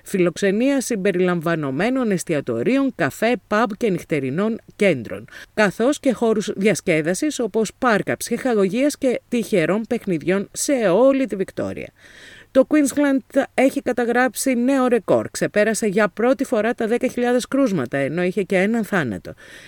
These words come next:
Η Νότια Αυστραλία έχει πάνω από τρεις χιλιάδες περιπτώσεις covid δεκαεννέα σε μία ημέρα. Η επικράτεια της Αυστραλιανής πρωτεύουσας πλησίασε τα χίλια ημερήσια κρούσματα, ενώ η Τασμανία ανακοίνωσε επτακόσια πενήντα ένα.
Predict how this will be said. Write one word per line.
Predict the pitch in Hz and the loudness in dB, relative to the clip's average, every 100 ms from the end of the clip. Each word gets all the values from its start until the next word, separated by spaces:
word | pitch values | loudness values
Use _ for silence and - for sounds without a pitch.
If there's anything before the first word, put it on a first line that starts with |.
| - | -6
Η | 226 254 | 0 2
Νότια | 285 277 254 | 2 2 2
Αυστραλία | 226 - 226 220 233 294 | 0 0 0 2 4 4
έχει | 294 262 240 | 4 2 0
πάνω | 233 214 | 0 0
από | 185 160 | 0 -2
τρεις | 165 165 | -2 -4
χιλιάδες | 175 165 156 - | 0 0 0 0
περιπτώσεις | 156 160 - 180 - 190 - | -2 -2 -2 -2 -2 -6 0
covid | 208 208 | 0 0
δεκαεννέα | 160 175 156 151 151 139 85 123 | -4 -2 0 0 -2 -4 -6 -6
σε | - 151 | -4 -2
μία | 190 185 | -2 -2
ημέρα. | 165 147 104 - - - - | -2 -2 -6 -10 -18 -20 -8
Η | - | 0
επικράτεια | 185 190 196 202 202 202 | 0 0 0 2 2 0
της | 180 190 | -2 -4
Αυστραλιανής | 196 196 196 202 196 208 - | -2 0 2 2 0 -2 -4
πρωτεύουσας | 196 196 226 233 254 | -4 -2 -2 -2 -6
πλησίασε | - 170 - 175 170 180 | -2 -4 0 0 0 -2
τα | 165 202 | -2 -4
χίλια | - 247 151 | -2 0 0
ημερήσια | 110 104 104 101 123 | 0 -4 -6 -6 -6
κρούσματα, | - 262 254 262 220 | -4 -2 0 -2 0
ενώ | 185 170 170 139 | -2 0 -2 -4
η | |
Τασμανία | - 147 175 208 262 | -6 -6 -4 -2 -2
ανακοίνωσε | 254 190 147 196 220 196 | -2 -4 -2 -4 -4 -4
επτακόσια | 175 - 214 208 220 - | -6 -4 -6 -4 -6 -6
πενήντα | 196 170 180 156 | -4 -2 -2 -2
ένα. | 113 95 | -2 -6